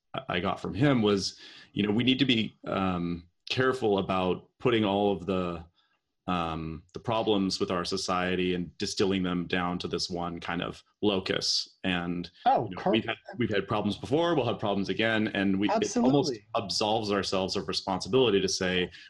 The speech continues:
Speaker 1: "I'm not the problem," or, "I have no role in solving the problem. It's all over there." Uh,
Speaker 2: Absolutely. He is, um, he's almost good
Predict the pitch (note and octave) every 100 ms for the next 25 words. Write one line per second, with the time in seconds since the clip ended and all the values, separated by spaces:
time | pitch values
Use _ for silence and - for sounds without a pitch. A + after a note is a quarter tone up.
0 | _ A2 A#2+ A2+ G#2 A2 G2 F#2 F#2+ F#2
1 | F2+ F#2 F#2+ F#2 F#2+ F2 E2+ - G#2+ F#2+
2 | F#2 E2+ E2+ E2+ E2+ E2+ F2 E2 D#2+ D#2+
3 | E2+ E2 D#2+ - _ _ _ D#3+ E3+ F3+
4 | - E3+ D3+ C#3 A#2 A2+ D3 D3+ C#3 C3
5 | B2+ B2 - - C#3 B2 A#2 A2 G#2 G#2+
6 | A#2+ _ _ _ _ _ _ _ _ _
7 | _ _ _ _ _ _ - D3+ D#3 D#3
8 | D3 E3 E3+ D#3+ D3+ - - _ C3 -
9 | C#3+ C#3 B2 A#2+